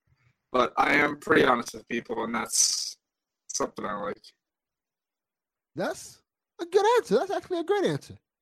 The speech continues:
Speaker 2: All right, Haley, how would you describe yourself? I'm looking at your Twitter bio. I don't know if you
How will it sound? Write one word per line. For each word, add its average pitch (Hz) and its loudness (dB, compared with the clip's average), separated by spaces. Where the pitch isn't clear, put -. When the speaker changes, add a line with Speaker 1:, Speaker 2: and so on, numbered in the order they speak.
Speaker 2:
All 311 -2
right, 247 -2
Haley, 233 0
how 330 0
would 269 0
you 262 0
describe 208 2
yourself? 143 -4
I'm 202 -4
looking 254 0
at - -6
your 214 -8
Twitter 208 4
bio. 135 -2
I 196 2
don't 214 6
know 214 8
if 160 2
you 202 0